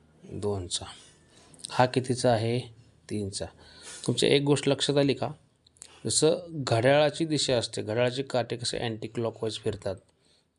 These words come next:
त्याप्रमाणे क्रमवार दोनचा, तीनचा, चारचा,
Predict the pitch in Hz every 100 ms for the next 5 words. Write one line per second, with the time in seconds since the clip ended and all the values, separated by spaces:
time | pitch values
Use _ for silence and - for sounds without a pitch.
0 | _ 123 120 113 107 107 120 - _ _
1 | - 127 110 92 - _ - 110 113 110
2 | - 117 - - _ - 110 107 - 113
3 | 117 117 - 123 95 - -